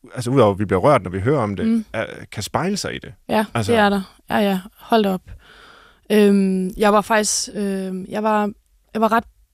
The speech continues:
Speaker 2: jeg får mange beskeder på min, på min mail og på min Instagram og, og sådan noget på Messenger fra, af folk, der vil diskutere håndarbejde og, du ved,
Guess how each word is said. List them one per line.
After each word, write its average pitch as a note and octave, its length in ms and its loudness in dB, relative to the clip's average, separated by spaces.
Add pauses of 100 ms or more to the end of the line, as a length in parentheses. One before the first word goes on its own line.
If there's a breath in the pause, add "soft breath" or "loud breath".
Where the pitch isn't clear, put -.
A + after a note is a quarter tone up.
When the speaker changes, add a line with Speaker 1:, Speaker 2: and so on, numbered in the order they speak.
(1000)
Speaker 2:
jeg A3+ 100 2
får A#3+ 140 6
mange A3 280 2
beskeder G#3 500 0 (160)
på A3 80 -2
min, G3 400 -2 (100)
på G#3+ 100 -2
min F#3+ 360 -2
mail G3 240 0
og G3 80 -4
på G3+ 100 -4
min F#3+ 160 -2
Instagram G3 520 -4
og, F3+ 280 -6
og F3 320 -2
sådan - 120 -6
noget F#3 80 -2
på F#3+ 80 -2
Messenger F#3+ 360 0 (840 loud breath)
fra, F#3+ 180 2 (140)
af G3 160 2
folk, - 260 2
der E3+ 160 4 (480)
vil F#3 180 2 (220)
diskutere F#3+ 400 -4
håndarbejde F3 800 -2
og, - 300 -10 (280 loud breath)
du F#3 40 -8
ved, E3 320 2